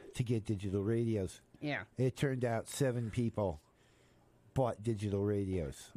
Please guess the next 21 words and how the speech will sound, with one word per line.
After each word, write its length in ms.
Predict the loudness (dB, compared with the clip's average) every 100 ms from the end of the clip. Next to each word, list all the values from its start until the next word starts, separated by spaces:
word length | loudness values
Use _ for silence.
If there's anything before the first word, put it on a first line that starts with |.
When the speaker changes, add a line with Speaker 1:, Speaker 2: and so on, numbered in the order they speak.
| -10 -12
Speaker 2:
<laughs> 240 | -4 4
Speaker 1:
I 560 | 4 6 2 0 0 -4 -12 _ _ _ _ 2
was 180 | 2
one 180 | 2 2
of 80 | 2
those 160 | 0 0
seven 320 | -2 -2 -2
people. 320 | -2 -2 -8 -10 _ _ -20 -20 -20 -14 -8
Speaker 2:
Oh, 100 | -4
yeah. 240 | -4 -6 -8 _ _ _ _ _ _ _ _ 2
Speaker 1:
And 500 | 4 4 2 0 -4 -12 _ -20 -10 -6 -4
it, 260 | 0 0 2
now 560 | 2 2 2 2 0 -2 _
nobody 680 | 0 4 4 4 4 4 4
uses 840 | 2 0 2 4 4 2 0 -2 -2
the 80 | 0
digital 500 | 2 0 2 0 0
side 520 | 0 0 2 2 0 -4 -12 -18 -6
of 280 | 0 2 0 -4 -16 -8 -2
the 100 | 0
repeaters. 880 | 2 0 0 0 0 -4 -8 -18